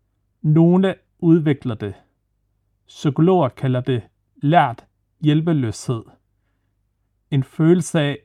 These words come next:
at intet nytter. Det påvirker også kroppen. Fysisk belastning stopper ikke i tankerne. Langvarig stress og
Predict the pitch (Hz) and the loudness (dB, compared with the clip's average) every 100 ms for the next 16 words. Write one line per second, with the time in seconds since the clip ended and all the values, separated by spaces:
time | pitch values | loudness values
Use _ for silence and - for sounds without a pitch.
0 | - 131 - - 165 175 156 _ - 135 | -12 -12 -8 -2 0 0 -4 _ -10 -6
1 | 123 127 113 - _ _ _ _ _ _ | -4 -4 -8 -12 _ _ _ _ _ _
2 | _ _ _ _ _ 147 139 _ - 180 | _ _ _ _ _ -6 -6 _ -6 -2
3 | 170 160 143 - 156 - - - 170 165 | 0 0 -2 -6 -6 -6 -10 -4 -2 -2
4 | 175 139 _ _ _ _ _ _ _ _ | -2 -6 _ _ _ _ _ _ _ _
5 | _ _ _ _ - 202 160 - 131 _ | _ _ _ _ -4 -2 -2 -6 -12 _
6 | 147 143 151 - 143 123 - - 170 165 | -2 0 0 -4 -8 -8 -8 -2 0 0
7 | 165 - 135 147 123 - 143 143 156 139 | -4 -4 -2 -2 -4 -4 -2 0 0 0
8 | 110 - _ _ _ _ 151 143 160 185 | -4 -10 _ _ _ _ 0 2 0 -4
9 | - _ 147 127 127 135 - - - 156 | -10 _ -2 0 0 -2 -6 -12 -2 -2
10 | 139 - - 151 | -2 -12 -10 -10